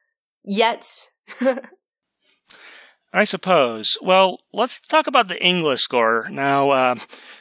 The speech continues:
Speaker 2: I do know that some folks really don't like seeing the Japanese score replaced, but let's talk about the, the English score kind of as a whole. I think it's difficult for me to sort of give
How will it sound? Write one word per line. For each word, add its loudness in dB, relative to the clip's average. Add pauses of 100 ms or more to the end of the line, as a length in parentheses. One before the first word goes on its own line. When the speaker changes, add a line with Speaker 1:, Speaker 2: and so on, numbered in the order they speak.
Speaker 2:
I 0
do -2
know 4
that 2
some 0
folks 2 (880)
really 2
don't 0
like 2
seeing 0
the -6
Japanese -2
score -2
replaced, -4
but -12
let's 2
talk 4
about -2
the, -8 (120)
the -6
English 0
score 0 (640)
kind 0
of 0
as 2
a -2
whole. -4
I 0
think -4 (840)
it's -2
difficult -2
for -2
me 0
to -2 (440)
sort 2
of 0
give 2